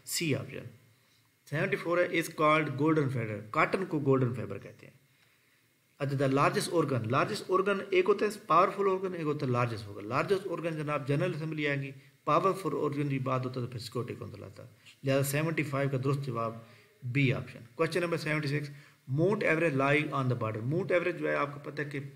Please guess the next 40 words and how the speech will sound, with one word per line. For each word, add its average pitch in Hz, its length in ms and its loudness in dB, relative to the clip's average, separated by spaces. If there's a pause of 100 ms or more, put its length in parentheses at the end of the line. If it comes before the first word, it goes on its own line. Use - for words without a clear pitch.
(100)
अस्सी 190 240 -2
परसेंट 139 600 -4
नेपाल 127 400 -2
में 147 100 -4
आती 139 240 -6
है 127 400 -10
और 135 80 -6
ट्वेंटी 151 260 0
परसेंट 117 360 -8
चाइना 120 260 -2
में - 180 -12
आती - 180 -20
है, 104 180 -16 (200)
चाइना 151 240 2
का 143 100 -2
शहर 127 220 0
है 127 120 -2
तिब्बत, 120 380 -2 (340)
तो - 60 -14
इसका 156 300 0
दुरुस्त 151 300 -2
जवाब 123 460 -2
D 123 180 2
आ 98 120 -4
जाएगा, 104 300 -10
सेवेंटी 131 440 -2
सिक्स 117 280 -6
का 120 60 -6
डी, 120 340 -4 (340)
नेपाल 117 420 -2
and 104 120 -8
तिब्बत। - 280 -14 (800)
Question 175 240 2
number 170 240 0
seventy 143 340 -2
seven, 107 260 -6
the 107 120 -8
World 160 320 4
War 147 200 4 (220)
Second, 127 300 0